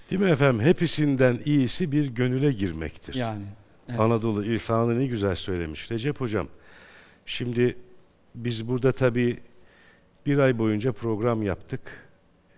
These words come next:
Speaker 1: Yeryüzünün mazlumlarını, biçarelerini andık. Müslim, gayrimüslim ayırmadan ama bugün alem-i İslam'ın bir büyük derdi var. Pek çok derdi var da en öne çıkanı, en çok canımızı yakanı bu Gazze'deki savaş.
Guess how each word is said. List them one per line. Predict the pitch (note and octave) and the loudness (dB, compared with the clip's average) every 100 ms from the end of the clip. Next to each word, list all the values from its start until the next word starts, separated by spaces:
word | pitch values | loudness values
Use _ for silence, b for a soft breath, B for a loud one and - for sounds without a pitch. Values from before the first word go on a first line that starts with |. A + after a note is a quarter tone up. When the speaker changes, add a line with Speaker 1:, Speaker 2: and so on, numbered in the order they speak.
| F3 A2+ | -16 -4
Speaker 1:
Yeryüzünün | G#2 G#2+ G#2 G2 G#2+ A2 | -2 -2 -2 -6 -4 -4
mazlumlarını, | G#2+ G#2 F#2+ G2+ G#2 G2+ G#2 G2+ | -2 -2 -2 -4 -2 -4 -4 -4
biçarelerini | G2 F#2+ G#2 F#2+ F2+ F2+ F2+ F#2 | -6 -6 -4 -4 -4 -4 -4 -6
andık. | G2 A2 A2+ - - - _ | -6 -6 -6 -10 -14 -18 _
Müslim, | G#2 G2 - A#2 | -14 -12 -8 -8
gayrimüslim | G2+ G2+ G2 G2+ - A2+ F#2 | -4 -4 -4 -8 -10 -10 -8
ayırmadan | F#2+ A2 G2 D#2+ A2 A#2+ | -6 -4 -4 -4 -6 -6
ama | G2+ G#2 G2 | -6 -6 -6
bugün | G2+ G#2 G#2+ b b b b b b | -6 -6 -8 b b b b b b
alem-i | G2+ G#2 A2 G#2+ | 2 2 2 -2
İslam'ın | - G#2+ G#2 A#2+ G#2+ | -2 -2 -4 -4 -6
bir | G#2 F#2+ - _ - | -8 -10 -20 _ -12
büyük | G2 - - | -8 -8 -4
derdi | F#2 F2 G#2 | -2 -2 -4
var. | D2+ - | -8 -6
Pek | E3 | -8
çok | - B2+ - | -6 -8 -6
derdi | D#2+ C#2+ E2 | -6 -6 -6
var | D#3 - | -6 -6
da | C#2 - b b b b b b - | -8 -10 b b b b b b -4
en | C#3 D#3+ | -2 -2
öne | C3 A2 G#2+ | -4 -6 -6
çıkanı, | - - E2 | -8 -10 -8
en | G2+ C#3 | -6 -8
çok | - A2 | -10 -12
canımızı | - G2 F#2+ F#2+ G2 | -8 -8 -6 -8 -6
yakanı | G#2 - F#2 A#2 F#2+ | -6 -6 -10 -8 -6
bu | G2 G2 - b b - | -6 -8 -12 b b -10
Gazze'deki | F2+ E2 D#2+ - - | -8 -6 -10 -10 -8
savaş. | F2+ E2+ - - | -6 -6 -8 -10